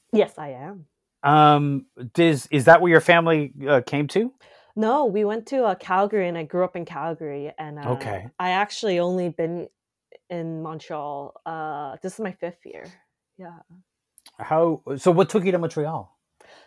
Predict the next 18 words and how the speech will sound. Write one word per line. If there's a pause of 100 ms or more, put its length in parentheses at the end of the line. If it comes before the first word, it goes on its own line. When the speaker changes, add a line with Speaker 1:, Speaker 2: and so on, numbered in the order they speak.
(100)
Speaker 1:
Yeah,
so, (200)
um, (200)
I, (1120)
uh, (720)
you
know,
I
went
back
to
Calgary
after
university
and, (320)
you
know,
try-,